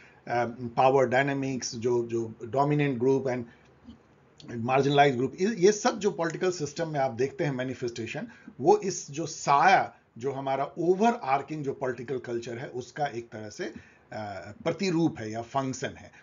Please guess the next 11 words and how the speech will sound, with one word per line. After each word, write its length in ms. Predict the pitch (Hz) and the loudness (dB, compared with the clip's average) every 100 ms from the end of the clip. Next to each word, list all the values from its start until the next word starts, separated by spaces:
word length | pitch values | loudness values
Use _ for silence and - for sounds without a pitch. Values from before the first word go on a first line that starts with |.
| _ | _
और 140 | 127 131 | -2 0
जो 240 | 165 175 _ - | -2 -4 _ -2
political 460 | 139 143 175 233 | -2 -2 -2 -4
culture 440 | 233 160 156 202 214 208 | -2 -4 -2 -4 -2 -4
itself 560 | - - - 285 254 | -2 -4 2 2 2
जो 140 | 160 170 | 0 0
है, 220 | 107 101 - - _ | 0 -10 -18 -20 _
जो 160 | 120 147 | -2 0
larger 600 | 120 120 147 175 175 220 - | 2 4 6 6 4 0 0
culture 440 | 175 202 220 226 196 | 4 4 4 2 2
है, 240 | - - | 0 -14